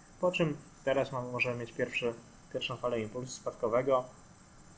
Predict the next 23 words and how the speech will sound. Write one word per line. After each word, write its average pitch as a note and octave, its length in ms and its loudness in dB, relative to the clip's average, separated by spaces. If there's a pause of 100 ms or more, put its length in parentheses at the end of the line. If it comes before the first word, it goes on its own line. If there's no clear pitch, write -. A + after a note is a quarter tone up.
(420)
z - 100 -2
obecnie A#2+ 380 0
tworzącym A#2 480 -2
się A#2 220 -4 (500)
prawym A#2 480 4
ramieniem, A2+ 420 2
tak - 240 -16
więc G#2 120 -8
przełamanie A2 500 -2
tych G#2 160 -14
poziomów, A2 460 -4 (580)
e, G#2+ 180 -2
tysiąca B2 680 0
sześćset A#2+ 500 -2
pięćdziesięciu A2+ 420 -6
trzech A2 320 0 (600)
dolarów A#2 440 6
za A2 120 0
uncję B2 260 -4
powinno A#2+ 420 -2
otwierać A2 480 -4
nam G#2+ 160 -14
drogę G#2 300 -4